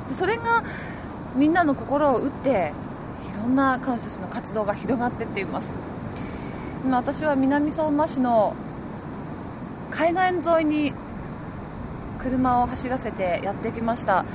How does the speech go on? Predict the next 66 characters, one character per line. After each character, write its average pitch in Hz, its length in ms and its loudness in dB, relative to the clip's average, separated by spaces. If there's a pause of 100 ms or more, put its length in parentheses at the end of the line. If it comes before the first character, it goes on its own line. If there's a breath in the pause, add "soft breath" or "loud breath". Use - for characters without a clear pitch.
(920 loud breath)
え - 40 -4
ー、 220 40 0
い - 20 0
ろ 247 120 4
ん 294 60 6
な 320 80 4
人 330 140 -4
に 262 100 2
イ 262 40 4
ン 269 60 4
タ 254 120 2
ビ 214 60 -4
ュ 220 60 -2
ー - 20 0
を - 20 -2
し 214 140 -4
ま 226 100 2
し - 80 -4
た 214 140 2
が、 185 180 0 (220)
こ 214 80 -2
こ - 20 0
は 220 300 10 (460)
南 240 260 2
相 294 140 2
馬 269 140 4
の 240 100 -2
人 240 180 -4
に 233 60 -4
と 226 100 -4
っ - 20 -6
て - 160 -6
自 196 160 -2
慢 370 300 4
の 392 240 6 (180)
サ 311 160 8
ー 359 60 6
フ 370 120 0
ス - 120 -4
ポ 277 120 0
ッ - 20 -4 (120)
ト - 0 -
と 220 60 4
い - 20 2
う 170 60 -2 (600)
こ 190 120 -6
と 190 80 -4
で、 185 180 2 (500 loud breath)
海 269 220 2
岸 277 320 4
沿 277 120 6
い - 20 4
に 269 100 4
は 233 300 8 (840)
サ 370 100 8
ー 415 40 4
フ - 80 -4
ィ 294 80 -2
ン 226 80 -2
の 196 80 -4 (100)
絵 196 140 -4
が 175 240 0 (1080)
描 214 160 2
か 226 120 0
れ 202 100 -2
た 165 240 0